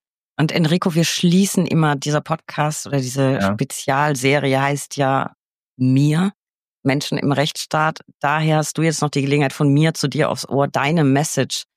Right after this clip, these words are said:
Speaker 1: an die Lau-, Lauscher da draußen, die eine Botschaft zu unserem Rechtsstaat, die du jetzt gerade heute loswerden möchtest.
Speaker 2: Genau, du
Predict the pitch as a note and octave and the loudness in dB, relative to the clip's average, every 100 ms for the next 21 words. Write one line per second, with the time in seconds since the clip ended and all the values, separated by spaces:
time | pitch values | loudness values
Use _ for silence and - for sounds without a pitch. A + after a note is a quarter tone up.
0 | _ _ - C3+ C#3 C#3 C3+ C3 C#3 C#3+ | _ _ -4 -2 0 0 2 2 2 0
1 | - - B2+ C#3+ - C#3 C3 - - B2+ | -6 -4 0 0 0 0 -2 -4 -2 0
2 | C3+ C#3+ - D3 D3 _ _ - E3+ - | 2 0 0 0 -2 _ _ -2 0 0
3 | C#3 D3 D#3 D3+ D3+ C#3 - C#3+ D#3+ - | -2 0 2 2 0 -2 -2 0 0 -2
4 | C#3+ C#3 - - C#3+ C#3 C3 C3+ - - | -4 -4 -4 0 0 0 0 -4 -6 -4
5 | C#3 C3+ C3 C3 B2+ - - - C#3 C3 | -2 0 0 2 2 -2 -10 -6 -2 0
6 | C3 B2+ C3 B2+ C3+ - C3 C3 C3 C3+ | 0 0 -2 -4 -8 -8 -6 -6 -8 -14
7 | _ D3 - _ _ _ _ _ _ _ | _ -20 -20 _ _ _ _ _ _ _
8 | B2 A2+ F#2 F2 F2+ F2+ F2+ | 0 2 2 2 2 0 0